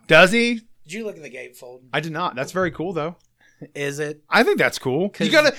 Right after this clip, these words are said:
Speaker 1: you gotta remember.
Speaker 2: the, the thing, the, the thing you gotta think
Speaker 1: It's
Speaker 2: about.
Speaker 1: a big table with some big spooky chairs.
Speaker 2: Right.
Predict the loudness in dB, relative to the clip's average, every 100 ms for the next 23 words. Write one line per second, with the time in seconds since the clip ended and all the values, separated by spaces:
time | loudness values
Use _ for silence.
0 | -2 2 6 6 6 6 6 4 4 -2
1 | -4 -4 -6 -8 -8 -2 -2 -2 -8 -8
2 | -8 -6 -2 -2 -2 -4 -6 -2 2 2
3 | 0 -2 -4 -2 4 6 8 6 6 4
4 | 4 2 -2 -4 -4 -4 -6 _ -16 -8
5 | -8 -6 -4 -4 -4 -2 0 0 -4